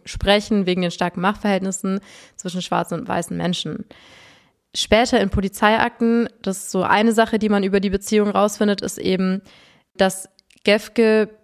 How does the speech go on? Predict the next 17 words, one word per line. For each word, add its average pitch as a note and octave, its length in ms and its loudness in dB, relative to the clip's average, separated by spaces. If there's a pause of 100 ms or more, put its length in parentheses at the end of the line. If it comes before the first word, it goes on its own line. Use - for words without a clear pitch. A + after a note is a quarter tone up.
beteuert, A#3 680 2
dass G3+ 120 0
er F#3+ 120 0
keine F#3 320 0
Gefühle G3 480 0
für F3+ 180 -8
sie E3 180 -10
hat. - 400 -10 (600)
Aber F3 280 2
er F#3 140 2
will F#3+ 80 2
gleichzeitig F#3 580 -4
halt F3+ 140 -2
auch E3+ 160 -2
nicht, F3+ 300 -4
dass F#3 100 -4
sie F3+ 200 -10